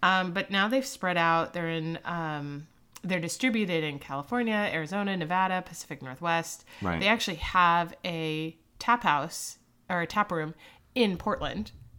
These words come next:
Speaker 1: now,
Speaker 2: Right.
Speaker 1: and they have one in L A. um, which I think is pretty cool. They're about to open one in Santa Barbara. So they're definitely expanding,
Speaker 2: Mm-hmm.
Speaker 1: which is awesome. Um, and I love that they, <laughs> they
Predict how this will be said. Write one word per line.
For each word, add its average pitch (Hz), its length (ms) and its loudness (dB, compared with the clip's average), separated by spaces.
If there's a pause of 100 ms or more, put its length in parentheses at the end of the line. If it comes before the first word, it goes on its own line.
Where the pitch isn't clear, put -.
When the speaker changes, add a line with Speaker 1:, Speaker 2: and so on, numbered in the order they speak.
Speaker 1:
now, 143 280 6
Speaker 2:
Right. 175 100 0 (380)
Speaker 1:
and 208 240 4
they 214 100 2
have 196 140 -2
one 175 140 2
in 165 140 0
L 160 240 -2
A. 143 320 -4 (420)
um, 160 760 4 (920)
which 233 200 4
I 220 120 6
think 220 160 2
is 208 100 -2
pretty 196 180 -2
cool. 160 240 0
They're 175 120 0
about 170 240 2
to - 140 -12
open 170 220 -6
one 156 140 -2
in 156 100 -4
Santa 156 280 -6
Barbara. 135 420 -6
So 156 480 0
they're 185 160 0
definitely 190 800 -2
expanding, 180 640 -4 (220)
Speaker 2:
Mm-hmm. 110 340 2 (120)
Speaker 1:
which 220 200 -2
is 240 100 2
awesome. 302 460 4 (480)
Um, 180 580 4 (140)
and 196 120 4
I 202 80 6
love 202 360 4
that 233 180 0
they, 190 560 2 (640)
<laughs> - 640 -6
they 196 340 4